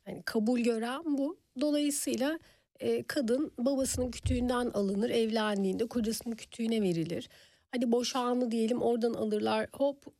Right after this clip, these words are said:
babasının kütüğüne geri gider. Yeniden evlenirse başka bir kütüğe gider. Sizin soyadınızı devam ettiren erkek çocuktur. Yani kız evlat verilir mesela, kız isteme yapılır, kız istenir, verilir.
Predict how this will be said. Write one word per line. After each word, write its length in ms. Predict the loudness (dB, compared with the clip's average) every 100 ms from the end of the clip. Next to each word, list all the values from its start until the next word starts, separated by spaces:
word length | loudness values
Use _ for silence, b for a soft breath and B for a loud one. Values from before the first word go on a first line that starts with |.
| -2
babasının 520 | 0 0 -2 -2 -4
kütüğüne 380 | -6 -4 0 2
geri 300 | 2 2 2
gider. 280 | 0 0 2
Yeniden 440 | 2 2 2 2
evlenirse 600 | 2 0 0 -2 -2 -2
başka 360 | -2 -2 -4 -6
bir 100 | -6
kütüğe 400 | -8 -4 0 0
gider. 340 | 0 -4 -6 -8 B B B
Sizin 340 | -12 -4 0 2
soyadınızı 640 | 2 2 2 0 -2 0
devam 400 | 0 0 -2 -2
ettiren 600 | -2 -4 -10 -8 -6 -6 -12 b b _
erkek 440 | -2 -2 -2 -6 -2
çocuktur. 640 | -2 -2 -4 -10 -14 -8 -2
Yani 200 | 0 0
kız 240 | -2 0
evlat 380 | 0 0 -4 -2
verilir 440 | 0 2 2 2
mesela, 460 | 0 -2 0 -2 -2
kız 360 | -2 -4 -4 -6
isteme 520 | -6 -2 0 2 0
yapılır, 460 | -2 -6 -4 -2 -2
kız 340 | -2 -4 -2
istenir, 540 | -4 -2 0 2 2 2
verilir. 560 | 2 2 0 -2 -4